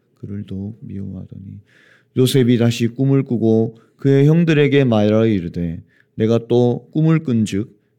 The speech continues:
해와 달과 열한 별이 내게 절하이더이다." 하니라.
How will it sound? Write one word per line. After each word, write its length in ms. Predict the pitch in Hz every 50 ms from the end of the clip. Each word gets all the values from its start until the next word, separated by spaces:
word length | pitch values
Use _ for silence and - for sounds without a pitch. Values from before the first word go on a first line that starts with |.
| _ 123
해와 440 | 120 123 123 123 120 120 - - - _ _ _ _ _
달과 640 | 110 107 107 107 107 104 113 113 110 110 110 110
열한 320 | 107 107 110 120 127 135 123
별이 420 | 104 98 95 113 104 87 - - _ _ _ _ _ _ -
내게 420 | 110 117 117 131 143 147 151 147
절하이더이다." 1000 | 151 - 127 131 151 151 151 139 127 113 113 107 107 - 120 123 127 131 - 127
하니라. 540 | 98 87 82 78 80 80 78 78 82 92